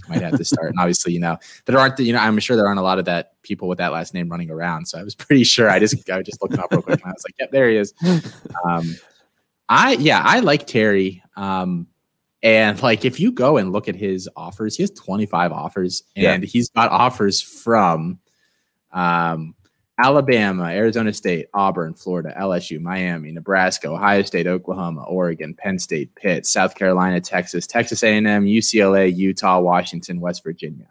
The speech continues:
Speaker 1: Like, a lot of schools wanted this kid, so,
Speaker 2: Yep.
Speaker 1: um, makes you feel pretty good about, about his possible profile as well.
Speaker 2: Yeah, yeah, that's definitely something you like to see as well. I mean,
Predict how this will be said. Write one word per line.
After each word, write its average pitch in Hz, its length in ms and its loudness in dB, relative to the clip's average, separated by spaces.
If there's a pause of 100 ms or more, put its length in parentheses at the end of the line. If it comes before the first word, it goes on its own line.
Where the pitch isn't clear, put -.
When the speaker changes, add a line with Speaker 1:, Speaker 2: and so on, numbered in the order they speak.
(100)
Speaker 1:
Like, 85 240 -10 (800)
a 104 40 4
lot 147 200 8
of 131 80 2
schools 113 280 2
wanted 101 200 -2
this 82 160 -12
kid, 80 260 -16
so, 85 320 -8
Speaker 2:
Yep. 85 120 0 (680)
Speaker 1:
um, 78 240 -16 (640)
makes 101 240 -4
you 95 60 -8
feel 98 180 -4
pretty 90 220 -6
good 85 180 -8
about, 78 320 -14 (320)
about 76 260 -14
his 80 300 -12 (260)
possible 78 320 -8
profile 71 540 -12
as 71 200 -16
well. 53 360 -14 (800)
Speaker 2:
Yeah, 95 200 6
yeah, 131 160 6
that's 151 220 4
definitely 110 380 2
something 92 300 -6
you 92 80 -2
like 92 160 0
to 87 80 -8
see 90 240 -8
as 87 160 -10
well. 90 320 2
I 87 100 -2
mean, 87 320 -10